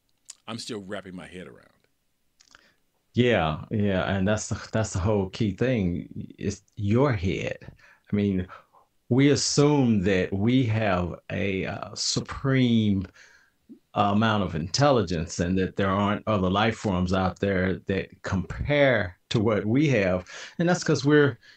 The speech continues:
Speaker 2: looking at what, at this one planet on Earth, you know, and where there's literally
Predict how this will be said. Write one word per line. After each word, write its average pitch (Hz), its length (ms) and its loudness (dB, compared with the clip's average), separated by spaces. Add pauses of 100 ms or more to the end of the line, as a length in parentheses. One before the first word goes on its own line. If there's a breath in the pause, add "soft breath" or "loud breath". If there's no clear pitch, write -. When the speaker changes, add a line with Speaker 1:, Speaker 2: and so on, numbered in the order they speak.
(140 soft breath)
Speaker 2:
looking 131 260 4
at 127 160 6
what, 123 240 4 (180)
at 101 160 0
this 120 180 -2
one 117 260 0
planet 147 440 -4
on 113 180 2
Earth, 127 420 -2 (220)
you 110 100 0
know, 104 380 2 (300 loud breath)
and 104 200 2
where 107 160 2
there's 117 500 2 (120)
literally 123 640 4